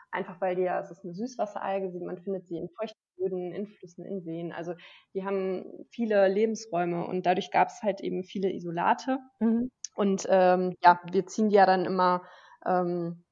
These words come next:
Speaker 1: immer wieder auf Platte an und lagern die halt eben auch sehr lange und dadurch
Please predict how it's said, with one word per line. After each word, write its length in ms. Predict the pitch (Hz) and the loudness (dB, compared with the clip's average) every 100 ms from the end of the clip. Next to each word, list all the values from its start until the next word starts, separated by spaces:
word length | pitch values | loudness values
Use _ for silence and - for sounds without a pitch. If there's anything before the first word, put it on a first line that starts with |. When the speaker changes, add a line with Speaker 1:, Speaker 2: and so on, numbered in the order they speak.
| _ - | _ -4
Speaker 1:
immer 220 | 202 196 | 0 0
wieder 160 | 185 180 | 2 0
auf 120 | - | 2
Platte 320 | - 233 - | 4 4 4
an 160 | 214 208 | 0 0
und 120 | 180 | 0
lagern 320 | 190 208 220 202 | 2 2 0 -2
die 120 | 214 | -2
halt 160 | 202 | -2
eben 220 | - 202 - | -2 -4 -4
auch 100 | 196 | -4
sehr 160 | 196 | -4
lange 320 | 196 208 214 | -4 -4 -8
und 200 | - 190 | -8 -4
dadurch 380 | 185 185 196 - | -2 0 -2 -6